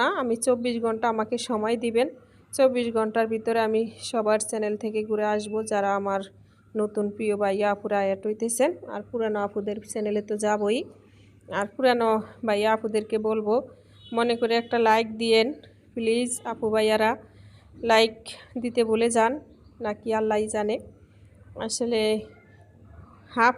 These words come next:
হাফ হয় মাঝে মাঝে, আবার মাঝে মাঝে মাশাআল্লাহ ভালোই হয় লাইকের সংখ্যা। তো এই আজকের, কালকের ভিডিওটাতে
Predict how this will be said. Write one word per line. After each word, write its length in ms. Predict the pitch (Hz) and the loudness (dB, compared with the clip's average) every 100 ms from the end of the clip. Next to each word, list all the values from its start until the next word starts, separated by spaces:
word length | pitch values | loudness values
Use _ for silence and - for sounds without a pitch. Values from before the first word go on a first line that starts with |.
| 254 | 6
হাফ 180 | 240 233 - - 220 | 4 4 -6 -6 0
হয় 200 | 202 247 - - - | 0 0 -6 -18 -6
মাঝে 220 | 208 202 208 | -4 -2 -2
মাঝে, 220 | 202 214 226 - 226 | -2 -2 -4 -6 -6
আবার 160 | 220 214 | -4 -2
মাঝে 200 | 208 208 214 | -2 -2 -2
মাঝে 160 | 208 214 | -2 -2
মাশাআল্লাহ 420 | 214 214 214 202 202 | -4 -4 -4 -2 0
ভালোই 260 | 190 208 214 220 | 0 2 0 0
হয় 160 | 208 302 - - - - - - - | -2 -4 -14 -20 -20 -20 -20 -18 -4
লাইকের 340 | 202 190 202 208 | -2 -2 -2 -2
সংখ্যা। 340 | 233 208 214 302 320 - - - | -2 -2 -2 -4 -6 -18 -20 -12
তো 60 | - 208 | -6 -4
এই 100 | 202 202 196 - - - - - 202 | -2 -4 -8 -18 -20 -20 -20 -8 -4
আজকের, 480 | 208 - - 208 202 202 - | -2 -4 -2 -2 -2 -6 -4
কালকের 320 | 220 220 220 208 | -2 -2 -2 -4
ভিডিওটাতে 500 | 208 214 208 208 202 | -2 -2 0 -2 -2